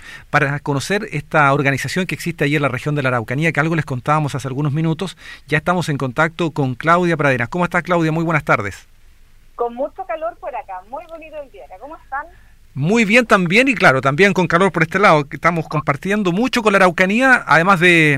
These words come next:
Speaker 1: de nuestra cultura en común, tenemos también el tema de la temperatura, que es muy potente en ambas zonas.
Speaker 2: Así mismo es, tal cual. Pero todo bien, gracias a Dios, impecable.
Speaker 1: Qué bueno, te, te escucho muy bajito a ratos, Claudia,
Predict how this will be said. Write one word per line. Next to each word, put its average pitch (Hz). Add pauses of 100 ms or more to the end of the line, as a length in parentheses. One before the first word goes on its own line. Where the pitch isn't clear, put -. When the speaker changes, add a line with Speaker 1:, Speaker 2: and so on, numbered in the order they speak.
Speaker 1:
de 156
nuestra 190
cultura 185
en 196
común, 208
tenemos 190
también 156
el 160
tema 170
de -
la 143
temperatura, 139
que 143
es 139
muy 170
potente 165
en 156
ambas 151
zonas. 120 (640)
Speaker 2:
Así 240
mismo 254 (100)
es, - (360)
tal -
cual. - (540)
Pero 285
todo 392
bien, 349
gracias 214
a 180
Dios, 160 (260)
impecable. 226 (1120)
Speaker 1:
Qué 151
bueno, 156
te, 190
te 190
escucho 269
muy 262
bajito 196
a -
ratos, 165
Claudia, 170